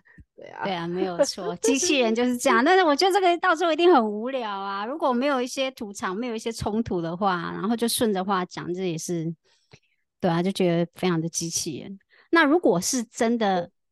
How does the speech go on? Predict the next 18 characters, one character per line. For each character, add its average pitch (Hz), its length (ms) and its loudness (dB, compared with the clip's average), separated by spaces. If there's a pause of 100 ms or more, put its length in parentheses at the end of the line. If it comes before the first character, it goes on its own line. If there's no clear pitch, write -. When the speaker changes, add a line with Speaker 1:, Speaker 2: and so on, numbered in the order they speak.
(320)
Speaker 2:
好， 165 320 -4 (260)
就 285 100 -2
是 269 240 2
人 226 200 4
工 277 180 8
智 262 200 2
慧 240 200 2
可 240 140 -2
以 208 80 2
跟 208 260 2
我 190 80 4
们 160 240 -4
情 190 260 -2
绪 202 140 0
上 180 240 -6
的 160 80 -12
沟 160 240 -12
通， 180 320 -8